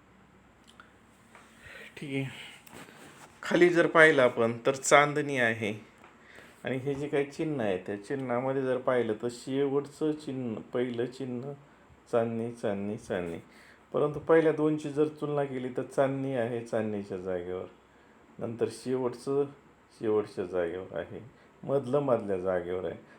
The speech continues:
बदल कोणाचा झाला आहे? दोन नंबरचा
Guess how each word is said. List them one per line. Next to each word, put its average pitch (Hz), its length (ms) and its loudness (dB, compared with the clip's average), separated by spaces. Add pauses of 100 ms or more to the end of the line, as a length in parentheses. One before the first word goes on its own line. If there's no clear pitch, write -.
(140)
बदल 156 360 6
कोणाचा 143 400 2
झाला 113 300 4
आहे? 110 140 0 (420)
दोन 147 400 4
नंबरचा 104 680 2